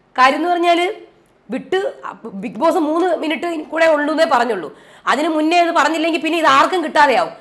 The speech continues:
വഴക്ക് മാത്രമാവും. വഴക്ക് മാത്രം ആയിക്കഴിഞ്ഞാൽ ഇവർ ഇരുപത്തൊന്ന് പോയിന്റ് നേടി ഇത് വെറുതെ ആവും. മനസ്സിലായി? ഇനിയിപ്പോൾ ഋഷി ഔട്ടായാലും എനിക്കറിയത്തില്ല, പക്ഷേ ഇത് ആർക്കെങ്കിലും ഒരാൾക്ക് ഉപകാരി-, ഉപകരിക്കപ്പെടണമല്ലോ, ഉപകാരപ്പെടണം. അത് അവർ ചെയ്തു.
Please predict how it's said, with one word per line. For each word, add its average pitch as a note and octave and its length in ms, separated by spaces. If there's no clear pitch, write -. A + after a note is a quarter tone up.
വഴക്ക് D4+ 320
മാത്രമാവും. D#4+ 680
വഴക്ക് C4+ 300
മാത്രം F4 280
ആയിക്കഴിഞ്ഞാൽ E4+ 440
ഇവർ D#4 80
ഇരുപത്തൊന്ന് D#4+ 400
പോയിന്റ് D4 360
നേടി D#4 140
ഇത് D4 80
വെറുതെ C#4 280
ആവും. F3+ 200
മനസ്സിലായി? B3 320
ഇനിയിപ്പോൾ G#3 320
ഋഷി D#4 180
ഔട്ടായാലും D4+ 420
എനിക്കറിയത്തില്ല, C4 640
പക്ഷേ F#4 460
ഇത് F4+ 280
ആർക്കെങ്കിലും D#4 460
ഒരാൾക്ക് F#4+ 220
ഉപകാരി-, E4+ 480
ഉപകരിക്കപ്പെടണമല്ലോ, C4 960
ഉപകാരപ്പെടണം. C#4+ 720
അത് D4+ 460
അവർ D#4 140
ചെയ്തു. B3+ 380